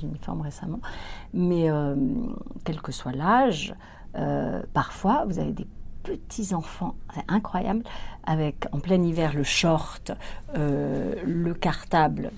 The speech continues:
très spécifique, le cartable japonais, avec des tas de choses qu'ils portent d'ailleurs, qui se baladent tout seuls dans le métro, parce que là-bas, il y a une grande sécurité. Et, euh, on les croirait sortis d'un film, euh, des années cinquante, tel quel, quoi. Ça n'a pas changé du tout.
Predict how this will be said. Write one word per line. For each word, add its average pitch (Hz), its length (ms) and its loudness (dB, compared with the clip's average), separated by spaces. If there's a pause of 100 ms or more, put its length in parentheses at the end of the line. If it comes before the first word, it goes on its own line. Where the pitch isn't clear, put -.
très 156 160 -2
spécifique, - 680 -4
le - 60 -8
cartable 160 420 -4
japonais, 156 500 0 (380)
avec 160 160 -4
des 156 80 -2
tas - 160 -6
de - 140 -6
choses - 260 -4
qu'ils - 140 -8
portent 151 220 -2
d'ailleurs, 143 280 -2
qui 160 100 -8
se 147 60 -6
baladent 147 300 -2
tout 233 120 -4
seuls 170 280 0
dans 147 120 0
le 143 60 2
métro, 190 480 0
parce - 160 -6
que 160 80 -4
là-bas, 147 320 0
il - 40 -2
y - 40 -4
a 196 60 -6 (120)
une 185 60 -6
grande 156 220 -4
sécurité. - 560 -8 (520)
Et, 220 320 6
euh, 151 240 0
on 160 80 2
les 156 100 4
croirait 151 360 -2
sortis 185 400 -6
d'un 156 120 -2
film, 202 460 -2
euh, 151 180 -2 (380)
des 147 160 -4
années 143 180 -2
cinquante, - 540 -6
tel 247 240 2
quel, 403 260 4
quoi. 175 100 -2
Ça 156 120 -2
n'a 151 60 2
pas 233 140 4
changé 226 480 0
du 226 180 -2
tout. - 260 -10